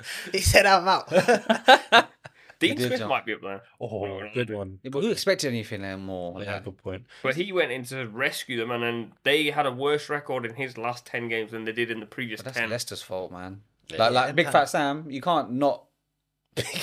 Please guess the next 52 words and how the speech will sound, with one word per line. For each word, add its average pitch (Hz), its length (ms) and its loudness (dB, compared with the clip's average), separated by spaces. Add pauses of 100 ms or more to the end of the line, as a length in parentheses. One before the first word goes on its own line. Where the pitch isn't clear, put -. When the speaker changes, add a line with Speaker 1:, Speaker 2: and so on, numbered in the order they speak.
(120)
Speaker 3:
you - 60 -6
Speaker 1:
Fat - 260 8
Speaker 3:
like, - 80 -4
Speaker 1:
Sam. 320 1300 6
Speaker 3:
<laughs> - 0 -
that's - 180 2
B 220 180 4
F 214 120 6
S, 247 180 8
innit? 262 60 -6
That's 190 180 0
what 208 80 0
he's 214 80 -4
known 214 220 -4
as. 127 120 -6 (440)
But 269 260 -2
Speaker 1:
Sam, 330 320 10
innit? 220 220 -6
Speaker 3:
you 254 140 -2
can't, 170 360 4
Speaker 4:
Big 180 160 0
Fat 151 300 6
Sam 151 260 6
is 113 100 -4
Speaker 3:
<laughs> - 0 -
Speaker 4:
crazy. 127 280 2
Speaker 3:
you 117 80 -4
can't 196 300 8 (100)
not, 175 340 8 (400)
like, 139 440 -2 (680)
<sighs> - 500 -10
I - 60 2
hate 190 260 6
it, 131 380 -2 (180)
but 139 200 6
at 135 60 0
the 127 40 -4
same 156 240 0
time, 143 420 2
it 135 140 -4
was 131 120 -4
Leeds, 151 240 -2
innit? 143 100 -4
The 110 80 -8
squad 131 260 0
was 120 120 -8
smelly. 123 340 -2
Who 143 120 0
expected 135 380 -4
anything 120 300 -6
more 110 180 -4
than, 104 300 -8